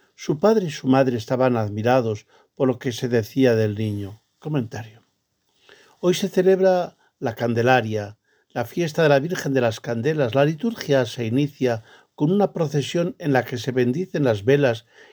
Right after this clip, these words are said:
y se entra en el templo cantando a quien es luz de las naciones. El texto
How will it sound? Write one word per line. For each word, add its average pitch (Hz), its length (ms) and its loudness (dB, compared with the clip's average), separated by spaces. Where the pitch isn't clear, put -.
y 139 120 -4
se 185 160 0
entra 202 260 0
en 139 120 2
el 120 140 2
templo 151 400 -4
cantando 139 600 0
a 117 80 0
quien 117 380 -6
es 156 240 -8
luz 123 320 0
de 131 100 -6
las 104 240 -6
naciones. 101 680 -8
El 143 180 2
texto 160 560 0